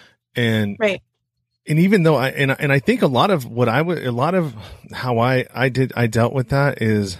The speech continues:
Speaker 1: was my own projection, okay, of how I felt about my own struggle with weight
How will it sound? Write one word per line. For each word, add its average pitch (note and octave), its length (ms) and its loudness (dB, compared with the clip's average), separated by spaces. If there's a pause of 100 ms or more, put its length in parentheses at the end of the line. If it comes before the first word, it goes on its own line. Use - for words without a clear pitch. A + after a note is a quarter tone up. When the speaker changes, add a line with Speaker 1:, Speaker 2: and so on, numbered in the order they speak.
(100)
Speaker 1:
was G#2 200 -6
my A2+ 180 2
own C3+ 180 4
projection, G#2 760 -4 (640)
okay, G2+ 440 -2 (200)
of G#2+ 180 -4
how A#2 280 0
I A2+ 120 2
felt - 460 -2
about G#2 320 -2
my G2+ 180 -6 (100)
own F#3 240 2
struggle F2 680 -4
with F#2+ 240 -6
weight F#2 280 -4